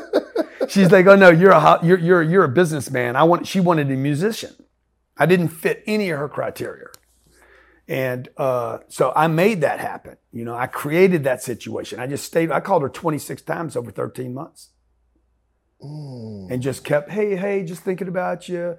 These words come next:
Speaker 2: Give me a call sometime." She never called me. Never took it personal. I just kept kinda like, dang, dang. I'd show up where she was.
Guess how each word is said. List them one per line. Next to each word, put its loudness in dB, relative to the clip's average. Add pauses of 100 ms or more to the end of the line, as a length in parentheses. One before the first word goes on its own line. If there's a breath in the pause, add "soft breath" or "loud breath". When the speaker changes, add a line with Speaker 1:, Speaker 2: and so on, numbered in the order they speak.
(140)
Speaker 2:
Give -6
me -4
a -6
call 0
sometime." -6
She -10
never -8
called -10
me. -20 (600)
Never 0
took -4
it -12
personal. -6 (340)
I -12
just -12
kept -8
kinda -8
like, -6
dang, -12
dang. -10 (200 soft breath)
I'd -6
show -4
up -4
where -6
she -10
was. -6